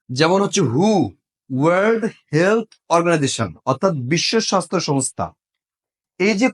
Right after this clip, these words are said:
করোনা ভাইরাসের মধ্যে সবচেয়ে বেশি এগিয়ে এসেছে কারা?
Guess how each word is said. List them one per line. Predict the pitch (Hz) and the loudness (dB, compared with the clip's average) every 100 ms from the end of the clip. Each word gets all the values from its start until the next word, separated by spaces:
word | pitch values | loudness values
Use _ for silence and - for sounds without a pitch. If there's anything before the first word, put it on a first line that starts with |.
| - | 0
করোনা | 208 214 226 | 0 2 2
ভাইরাসের | 190 160 170 202 226 170 | 2 2 2 2 0 -2
মধ্যে | 151 139 185 143 - _ _ _ _ _ _ _ _ _ - | -2 0 2 2 0 _ _ _ _ _ _ _ _ _ -8
সবচেয়ে | - 220 - - 202 | -2 -2 -2 -2 0
বেশি | 190 - 196 | 0 0 -2
এগিয়ে | 185 185 202 | -2 -2 0
এসেছে | 175 196 190 202 | 0 0 -4 0
কারা? | 160 123 85 | 0 0 -2